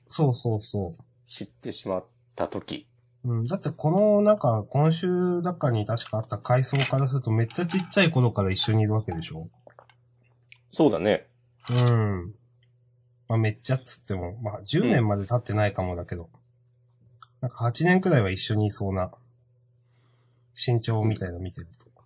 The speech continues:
Speaker 2: うん。<laughs>八年だったら十年って言っときゃいいんじゃない？
Speaker 1: <laughs> いいの、いいの。
Speaker 2: そうか。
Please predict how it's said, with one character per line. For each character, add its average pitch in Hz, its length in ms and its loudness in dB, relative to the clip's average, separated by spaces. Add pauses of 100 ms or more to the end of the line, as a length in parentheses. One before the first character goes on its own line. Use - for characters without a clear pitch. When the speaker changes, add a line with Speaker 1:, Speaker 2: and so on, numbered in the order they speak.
(340)
Speaker 2:
う 123 40 -10
ん。 - 100 -16 (540)
<laughs> - 560 -10
八 - 300 2
年 214 120 8
だ 127 80 6
っ - 60 0
た 90 80 -4
ら 90 120 -2
十 101 220 2
年 95 140 2
っ 78 40 -12
て 82 80 -8
言 78 80 -6
っ - 20 -20
と 104 100 -10
き - 60 -4
ゃ 87 40 0
い 85 40 0
い 92 40 -2
ん - 20 -6
じ 98 60 -4
ゃ 80 40 -4
な - 60 -10
い？ - 20 -14 (1600)
Speaker 1:
<laughs> 127 140 4
い - 0 -
い 151 40 8
の、 143 300 8
い 131 100 2
い 139 40 4
の。 123 180 2 (440)
Speaker 2:
そ - 180 -20
う - 100 -20
か。 - 180 -20